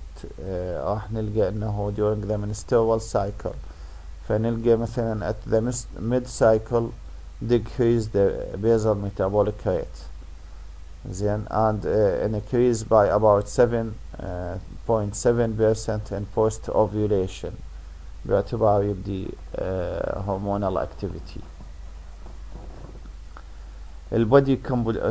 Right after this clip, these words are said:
كومبوزيشن مثل ما ذكرنا انه الماسكولار تيشيو need more،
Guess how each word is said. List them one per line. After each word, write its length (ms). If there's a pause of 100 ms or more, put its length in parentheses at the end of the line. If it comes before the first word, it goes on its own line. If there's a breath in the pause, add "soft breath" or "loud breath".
كومبوزيشن 680
مثل 300
ما 240
ذكرنا 540
انه 280
الماسكولار 640
تيشيو 580 (640 soft breath)
need 260 (100)
more، 440